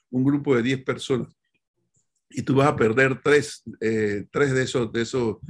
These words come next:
de los contactos de esas diez personas, eh, vas a tener el contacto, los contactos de las otras siete, que es un número importante. ¿Y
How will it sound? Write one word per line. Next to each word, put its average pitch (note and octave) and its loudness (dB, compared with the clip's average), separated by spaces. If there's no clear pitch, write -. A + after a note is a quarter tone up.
de - -4
los A2 2
contactos B2+ 0
de B2 2
esas B2 -2
diez B2 -2
personas, B2+ -2
eh, A2 2
vas A2+ -2
a A#2+ -2
tener A#2 2
el A#2 0
contacto, A2 -4
los G#2 -2
contactos A2 0
de G#2+ -2
las G#2 -4
otras A#2+ -2
siete, A2+ -2
que G#2 -6
es G2+ -2
un A#2 2
número A#2 0
importante. A#2+ -6
¿Y A2 -2